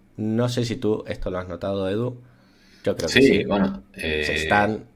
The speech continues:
Speaker 1: eh, poniendo las botas, ¿no? Eh, bloqueando
Speaker 2: a ver,
Speaker 1: reseñas.
Speaker 2: como todos los años. Yo estos informes los he visto varias veces y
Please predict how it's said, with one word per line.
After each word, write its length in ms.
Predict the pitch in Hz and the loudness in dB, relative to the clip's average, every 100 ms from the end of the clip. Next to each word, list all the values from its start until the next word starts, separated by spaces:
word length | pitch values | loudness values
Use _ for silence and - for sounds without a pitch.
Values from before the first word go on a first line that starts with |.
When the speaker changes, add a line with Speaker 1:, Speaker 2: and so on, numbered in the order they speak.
| - | -8
Speaker 1:
eh, 680 | 92 85 80 76 73 73 78 | -4 -2 -2 -4 -8 -12 -8
poniendo 480 | 85 85 92 101 101 | -4 -2 0 0 2
las 240 | 87 - | 0 -2
botas, 380 | 87 85 78 71 | -4 -4 -6 -10
¿no? 360 | 90 117 151 98 | -6 -4 -2 -2
Eh, 160 | 78 | -4
bloqueando 920 | 78 80 78 87 87 85 80 80 78 78 | -6 -8 -6 -6 -4 -4 -4 -4 -6 -4
Speaker 2:
a 80 | 80 | -2
ver, 80 | |
Speaker 1:
reseñas. 120 | 85 - | -2 2
Speaker 2:
como 200 | 90 85 | 2 6
todos 140 | 98 | 6
los 140 | 92 | 4
años. 560 | - 71 71 - - - - 90 | 0 -6 -8 -8 -10 -10 -6 2
Yo 120 | 98 - | 4 4
estos 300 | 98 107 107 | 2 2 2
informes 580 | 95 101 101 107 104 85 | 4 4 4 4 4 2
los 220 | 78 - | -2 0
he 40 | |
visto 1040 | 85 87 - 80 80 78 78 78 73 71 - | -2 -2 0 2 2 2 0 0 -2 -6 -8
varias 340 | 73 82 78 73 | 0 2 2 0
veces 500 | 82 92 95 - - - - - - _ - | 0 2 2 0 -10 -16 -16 -16 -20 _ 2
y 760 | 95 82 80 76 76 71 - | 2 4 0 -4 -6 -10 -12